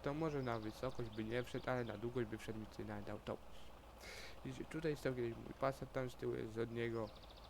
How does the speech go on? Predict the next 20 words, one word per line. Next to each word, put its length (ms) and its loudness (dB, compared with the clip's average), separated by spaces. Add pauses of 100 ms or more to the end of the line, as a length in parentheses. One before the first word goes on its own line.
(140)
jak 360 2
widać, 320 4 (500)
silnik 500 2 (1080)
od 80 -2
mojego 200 0
Passata, 440 0 (380)
tam 220 0
z 80 -8
tyłu 260 2
jest 220 0
bęben, 360 4 (840)
też 100 -6
od 120 -4
mojego 200 -2
Passata. 440 -2 (1300)
Oczywiście 320 -2
wszystko 300 2
wymieniałem 540 2
na 80 2
stokowe, 720 4